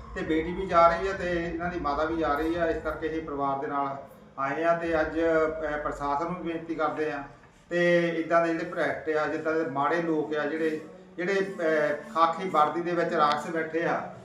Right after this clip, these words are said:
ਉਹਨਾਂ ਨੂੰ ਜਲਦੀ ਤੋਂ ਜਲਦੀ ਸਬਕ ਸਿੱਖ ਲੈਣਾ ਚਾਹੀਦਾ। ਆਉਣ ਵਾਲੇ ਸਮੇਂ ਦੇ ਵਿੱਚ ਲੋਕ ਇਨਸਾਫ ਮੰਚ ਇਹਨਾਂ ਨੂੰ ਬਖਸ਼ੇਗਾ।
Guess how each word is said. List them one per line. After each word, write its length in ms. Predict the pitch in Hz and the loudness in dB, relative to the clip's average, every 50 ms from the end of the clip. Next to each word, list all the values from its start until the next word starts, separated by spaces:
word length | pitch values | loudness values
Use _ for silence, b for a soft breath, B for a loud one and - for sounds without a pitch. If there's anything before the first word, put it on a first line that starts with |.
| - - 151 | -14 -10 -6
ਉਹਨਾਂ 180 | 175 196 196 | -4 -2 -2
ਨੂੰ 160 | 196 196 175 | 0 -2 0
ਜਲਦੀ 320 | 160 156 151 156 160 175 170 | 2 2 2 2 2 0 0
ਤੋਂ 100 | 175 170 | 0 2
ਜਲਦੀ 300 | 165 170 165 160 170 160 | 2 4 4 4 2 0
ਸਬਕ 360 | - 147 151 156 156 156 - | 0 0 0 0 0 -2 -2
ਸਿੱਖ 180 | 170 165 - 165 | -2 -2 0 0
ਲੈਣਾ 200 | 165 160 160 160 | 0 0 0 0
ਚਾਹੀਦਾ। 300 | 156 156 160 165 180 185 | 0 0 0 0 0 0
ਆਉਣ 200 | 185 170 156 156 | 0 0 0 0
ਵਾਲੇ 240 | 156 160 160 156 | 0 0 0 -2
ਸਮੇਂ 220 | 156 156 151 156 156 | -2 -4 -6 -2 -2
ਦੇ 100 | 160 156 | 0 0
ਵਿੱਚ 160 | 160 156 156 | 0 0 -2
ਲੋਕ 260 | 147 143 139 143 147 | -2 -2 -2 -2 -2
ਇਨਸਾਫ 320 | 151 - - 147 143 135 139 | -4 -6 -4 -4 -4 -4 -4
ਮੰਚ 220 | 143 135 - 160 | -4 -4 -4 -4
ਇਹਨਾਂ 140 | 160 156 - | -4 -4 -2
ਨੂੰ 40 | - | -2
ਬਖਸ਼ੇਗਾ। 520 | 135 131 131 - 143 135 135 131 110 110 | -2 -4 -4 -4 -8 -6 -6 -6 -8 -8